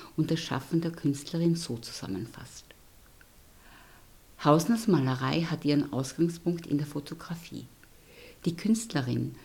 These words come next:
konstruiert vorab räumliche Settings in ihrem Atelier und hält ähnlich einem Filmstil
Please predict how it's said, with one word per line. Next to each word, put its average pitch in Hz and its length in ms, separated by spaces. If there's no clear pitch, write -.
konstruiert 165 880
vorab - 640
räumliche 143 460
Settings 185 560
in 165 160
ihrem 135 200
Atelier 135 600
und 180 280
hält 151 280
ähnlich 156 540
einem 127 280
Filmstil 147 1040